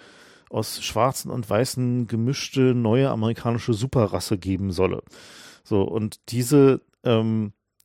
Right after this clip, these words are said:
also das war damals halt so der, also damals war halt Rassentrennung halt so der, äh, der wesentliche en-, entscheidende, äh, äh,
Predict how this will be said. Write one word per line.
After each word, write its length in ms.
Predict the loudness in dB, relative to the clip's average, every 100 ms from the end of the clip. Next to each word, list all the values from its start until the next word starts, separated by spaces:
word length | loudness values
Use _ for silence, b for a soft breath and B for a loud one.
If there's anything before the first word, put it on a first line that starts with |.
| _
also 180 | 0 0 -2 -12 -10
das 220 | -2 2
war 80 | 4
damals 420 | 6 6 4 4
halt 140 | 2
so 160 | 2 4
der, 360 | 6 6 4
also 120 | 0 -4
damals 340 | -2 -4 -2
war 80 | -4
halt 120 | -4
Rassentrennung 480 | -6 -10 -8 -6 -4
halt 160 | -6 -8
so 100 | -4
der, 280 | 0 0 B B B B B
äh, 340 | -6 -4 -4 -8
der 300 | -4 -2 2
wesentliche 400 | 0 -2 -4 -6
en-, 160 | -6
entscheidende, 800 | -8 -10 -2 0 2 2 2 0 -6 _ -8
äh, 60 |
äh, 260 | -6 -6